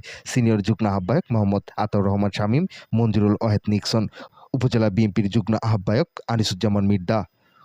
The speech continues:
উপজেলা বিএনপির যুগ্ম আহ্বায়ক জিয়াউল হাসান জামিল, আব্দুল আওয়াল ফরাজি, যুগ্ম আহ্বায়ক আব্দুল মতিন। আরও উপস্থিত ছিলেন ত্রিশাল পৌর বিএনপির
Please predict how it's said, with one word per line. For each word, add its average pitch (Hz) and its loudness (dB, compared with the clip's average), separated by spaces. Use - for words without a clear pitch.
উপজেলা 113 0
বিএনপির 104 0
যুগ্ম 110 -2
আহ্বায়ক 104 0
জিয়াউল 110 0
হাসান 104 -2
জামিল, 110 0
আব্দুল 113 -2
আওয়াল 107 2
ফরাজি, 107 0
যুগ্ম 113 0
আহ্বায়ক 104 0
আব্দুল 107 0
মতিন। 104 0
আরও 110 2
উপস্থিত 101 -2
ছিলেন 135 0
ত্রিশাল 113 0
পৌর 107 0
বিএনপির 101 0